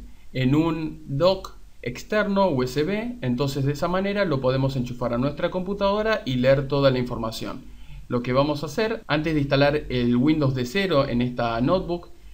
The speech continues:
que tiene problemas obviamente porque el Windows ya no arranca más, lo que vamos a hacer es lo siguiente, vamos a entrar con este programa en el disco rígido, leer el número de serie que tiene y una vez que leímos el número de serie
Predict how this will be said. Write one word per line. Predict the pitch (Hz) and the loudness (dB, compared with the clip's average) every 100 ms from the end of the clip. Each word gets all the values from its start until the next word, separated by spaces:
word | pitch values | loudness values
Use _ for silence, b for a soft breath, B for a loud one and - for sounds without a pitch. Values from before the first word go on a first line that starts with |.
| b | b
que | - 123 117 | -6 -2 -2
tiene | 117 135 131 | 0 0 0
problemas | 127 127 143 135 123 | 0 0 2 0 0
obviamente | 123 120 123 143 131 113 | 0 0 2 2 0 -2
porque | 101 117 | -4 -4
el | 120 | -2
Windows | 131 131 120 | 0 0 0
ya | 127 | 0
no | 120 120 | 0 0
arranca | 123 123 165 | 0 -2 0
más, | 214 214 - b b b | 0 -2 -8 b b b
lo | 131 131 | -6 -2
que | 151 | 0
vamos | 175 185 - | 0 -2 -4
a | |
hacer | 175 208 | -6 -2
es | 202 | 0
lo | 160 135 | 0 0
siguiente, | 131 123 117 107 110 | 0 0 0 -2 -6
vamos | 110 123 139 139 - b b b - | -2 0 2 0 -4 b b b -4
a | 123 | -2
entrar | 135 190 208 214 | 0 0 -2 -2
con | 131 127 | -2 -2
este | 131 139 | -2 -4
programa | 135 143 180 208 214 220 214 | -4 -2 0 0 0 0 -2
en | 120 | -2
el | 117 | 0
disco | 120 123 175 | -2 -2 -2
rígido, | 180 208 208 214 208 131 | -2 -4 -4 -2 0 0
leer | 117 113 151 147 | 2 4 4 4
el | 123 | 4
número | 143 143 127 | 2 2 2
de | 120 117 | 4 4
serie | 147 135 131 | 4 2 0
que | 156 | -4
tiene | 226 214 214 226 - | -2 0 0 -4 -4
y | 156 | -4
una | 175 170 | -2 -2
vez | 160 175 170 | -2 -2 -2
que | 156 | 0
leímos | 156 175 170 165 | 0 0 -4 -4
el | 170 | -4
número | 175 180 | -4 -2
de | 185 | -4
serie | 180 214 214 220 | -4 -4 -2 -2